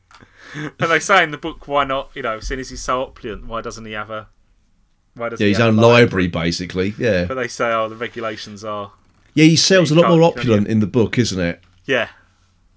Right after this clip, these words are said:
Speaker 2: With separate rooms and everything, so.
Speaker 1: Although he does say that he wants a colour television through the bedroom.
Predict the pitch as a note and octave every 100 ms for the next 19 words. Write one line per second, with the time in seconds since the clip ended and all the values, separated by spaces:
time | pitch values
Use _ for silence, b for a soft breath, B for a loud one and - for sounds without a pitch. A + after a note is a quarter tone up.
0 | _ _ _ _ F#2 - - - - B2
1 | A2+ A2+ G#2 G2+ G#2 G#2 G2+ F#2 F2+ G#2
2 | G2 G#2 - F#2+ F#2+ F2+ b b b b
3 | b F#3+ B3 A#3 A#3 A#3 - A#3 G#3 E3
4 | C3+ C#3+ - C#3+ D#3 D3 D#3 D3 C#3+ C#3
5 | - C3 C3 D#3 - G2 G2+